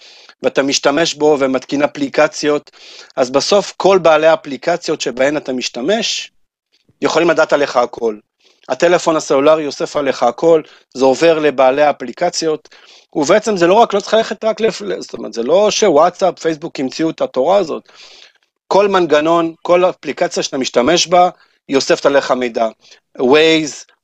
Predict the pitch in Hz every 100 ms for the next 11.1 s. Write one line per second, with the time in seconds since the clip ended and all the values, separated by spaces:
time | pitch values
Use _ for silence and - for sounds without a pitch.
0 | - 240 240 226 226 220 - 208 202 196
1 | 160 143 - 120 - _ - _ _ _
2 | 143 143 - 131 - 214 208 170 147 180
3 | - 165 143 135 135 147 143 120 - _
4 | _ _ 101 135 147 127 127 123 117 117
5 | - _ 143 143 151 135 123 135 131 123
6 | 117 - _ _ - _ 120 120 120 117
7 | 117 - 117 170 - 165 143 - _ _
8 | _ 165 - 190 208 233 185 156 202 -
9 | - - 143 139 139 147 139 - 131 131
10 | 151 175 160 147 139 143 123 - 143 147